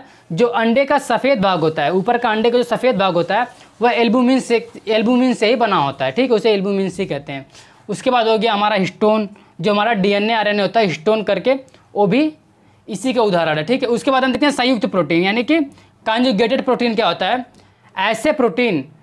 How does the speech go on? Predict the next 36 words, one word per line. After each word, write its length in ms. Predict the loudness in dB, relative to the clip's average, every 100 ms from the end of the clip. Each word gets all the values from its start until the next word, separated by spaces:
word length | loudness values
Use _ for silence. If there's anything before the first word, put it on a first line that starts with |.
| _ _ -6
जो 180 | 0
अन्य 400 | 0 0 0 2
प्रकार 380 | 2 0 0 0
के 120 | 0 0
प्रोटीनों 500 | 0 0 2 2 0
के 180 | 0 -2 -2 -14 -20 -4
मॉलिक्यूल 640 | 0 2 2 0 2 0 2
से 160 | 0
यानी 200 | 2 2
अणुओं 320 | 2 2 2
से 120 | 2 2
मिलकर 300 | 2 2 0
बने 260 | 2 2
होते 260 | 2 2 0
हैं, 260 | 0 -2 -4 -14 -6
ऐसे 260 | -2 0 0
प्रोटीन 360 | 0 0 0 0
को 80 |
हम 120 | 0 0
संयुक्त 460 | -2 -2 0 0 0
प्रोटीन 360 | 0 0 2
या 60 | 2
फिर 140 | 0
कॉन्जुगेटेड 540 | 0 0 2 2 0 0
प्रोटीन 280 | -2 0 -2
कहते 260 | -2 -4
हैं, 100 | -6
ठीक 200 | -4 -4
है। 100 | -4 -6 -18 -10 -8
उसका 200 | -2 0
अगर 160 | 2
हम 120 | 2
एग्जांपल 520 | 0 0 -2 0 0 0
देखेंगे 300 | 0 2 2
जैसे 220 | 2 2
न्यूक्लियोप्रोटीन, 840 | 2 2 2 2 2 0 0 -2